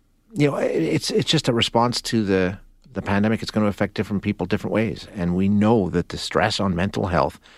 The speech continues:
has been really, really tough. I mean, we've talked about this a lot on the air over time, but, um, there's a survey that came out earlier this week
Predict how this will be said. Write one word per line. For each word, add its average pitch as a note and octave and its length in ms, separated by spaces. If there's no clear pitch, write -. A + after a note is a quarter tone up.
has D#2+ 220
been F#2 400
really, B2+ 420
really F#2+ 300
tough. G2 240
I G#2 40
mean, G#2 140
we've G3 140
talked C4 260
about E3+ 180
this A2 160
a - 60
lot D2 240
on A#2+ 100
the C3 140
air E3+ 180
over G#2+ 240
time, B2+ 340
but, G#2 360
um, F#2+ 440
there's A2 220
a F#2 240
survey D#3+ 340
that G#2+ 140
came A#2+ 180
out G#2 140
earlier G#2+ 280
this F#2 220
week F#2+ 340